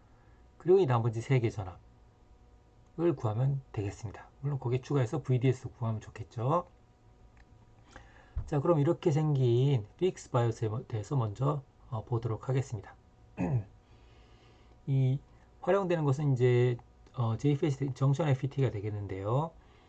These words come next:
자, 이 경우에 어떻게 해석하는지를 먼저 보도록 하겠습니다. 이 정션 에프이티는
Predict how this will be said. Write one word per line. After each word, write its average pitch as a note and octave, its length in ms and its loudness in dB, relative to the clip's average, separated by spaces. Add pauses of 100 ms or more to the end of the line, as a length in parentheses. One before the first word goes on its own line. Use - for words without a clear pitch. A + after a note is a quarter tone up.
(160)
자, C3 200 0
이 C3+ 120 2
경우에 C3 640 2
어떻게 G#2+ 360 -6
해석하는지를 A2+ 760 -4
먼저 G#2 320 -4
보도록 A#2 360 -8
하겠습니다. A2+ 460 -8 (920)
이 C#3 260 4
정션 C#3 400 2
에프이티는 D#3+ 720 2